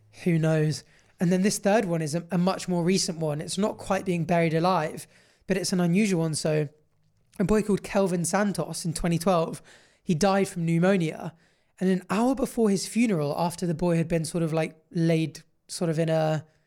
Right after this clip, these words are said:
in, in preparatory stages for a few days, apparently the kid sat up in his coffin, said, "Daddy, give me some water," lay down again and didn't move. And he took his, the, uh, father took his son back to the, uh,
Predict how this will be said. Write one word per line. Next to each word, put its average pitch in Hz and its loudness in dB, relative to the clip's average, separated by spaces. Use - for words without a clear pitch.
in, 165 0
in 165 0
preparatory 165 -2
stages 175 0
for 160 -2
a 147 0
few 160 -2
days, 147 -2
apparently 180 0
the 156 -4
kid 175 -2
sat - -2
up 208 -2
in 170 -2
his 165 0
coffin, 175 -4
said, 170 -2
"Daddy, 180 0
give 180 -2
me 180 2
some 165 0
water," 180 0
lay 185 2
down 185 0
again 151 -4
and 156 -4
didn't 170 0
move. 165 0
And 170 4
he 175 4
took 175 -2
his, 180 0
the, 170 2
uh, 165 2
father 175 0
took 170 -4
his 170 -4
son 165 0
back 165 -2
to - -8
the, 156 0
uh, - -8